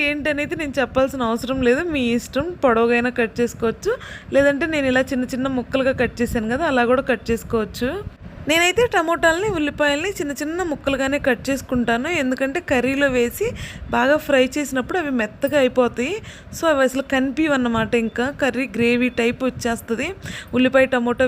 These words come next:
వేసినట్టు కూడా కనిపించదు. So అందుకని నేను చిన్న చిన్న పీసెస్గా కట్ చేస్తాను. హాఫ్ కిలో మటన్కి రెండు ఉల్లిపాయ, రెండు టమోటో,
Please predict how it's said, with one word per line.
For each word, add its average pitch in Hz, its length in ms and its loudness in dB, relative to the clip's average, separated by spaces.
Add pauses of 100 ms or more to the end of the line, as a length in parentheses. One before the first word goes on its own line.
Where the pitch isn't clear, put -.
వేసినట్టు 240 480 0
కూడా 269 200 2
కనిపించదు. 233 480 -2 (160)
So 311 160 -2
అందుకని 262 420 -2 (380)
నేను 254 200 2
చిన్న 262 220 2
చిన్న 269 140 0 (100)
పీసెస్గా 247 400 0 (100)
కట్ 233 220 0
చేస్తాను. 226 460 0 (560)
హాఫ్ 277 280 4
కిలో 339 240 4
మటన్కి 330 480 4
రెండు 294 180 2
ఉల్లిపాయ, 269 320 2 (120)
రెండు 254 260 0
టమోటో, 247 380 0